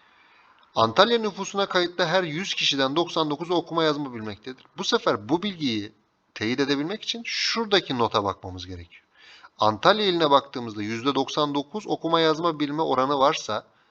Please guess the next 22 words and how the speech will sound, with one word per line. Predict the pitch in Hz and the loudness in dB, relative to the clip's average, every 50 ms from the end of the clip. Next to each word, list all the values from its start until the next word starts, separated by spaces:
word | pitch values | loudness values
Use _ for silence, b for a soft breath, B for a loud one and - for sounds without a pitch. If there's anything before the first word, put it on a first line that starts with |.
| b b - | b b -6
o | 117 | -2
zaman | 110 120 117 120 120 120 | -2 0 -2 -2 -2 -2
demek | 147 151 131 - | -2 -2 -4 -4
ki | - 117 | -2 0
her | 127 139 139 | 2 2 2
yüz | 131 113 104 - | 0 -4 -8 -6
kişiden | - - - - 101 98 104 | -4 -4 -4 -6 -8 -6 -6
doksan | 120 117 - - 117 107 98 | -6 -4 -4 -6 -6 -6 -8
dokuzu | 92 - 110 127 - | -10 -12 -10 -8 -8
okuma | 123 - - 110 113 107 | -8 -8 -10 -10 -10 -8
yazma | 104 95 90 120 151 151 | -8 -8 -6 -6 -6 -6
biliyor | 170 170 180 165 123 | -2 0 0 0 0
demektir. | 107 101 92 87 _ - - - - | -2 -6 -10 -14 _ -20 -20 -12 -10
O | - 110 | -8 -8
zaman | 104 110 135 170 180 | -4 -2 -2 -2 -2
bu | 190 185 | 2 2
da | 165 131 | 2 2
doğru. | 113 98 95 95 120 170 180 b b b b b b b - | 2 -2 -4 -4 -4 -4 -4 b b b b b b b -8
O | 120 110 | -8 -6
yüzden | 101 95 95 98 101 | -6 -6 -10 -8 -4
doğru | 117 135 131 | -2 -2 -2
cevabımız | 113 113 113 110 110 110 120 131 139 - - | -2 -2 0 0 -2 -2 -6 -8 -10 -12 -14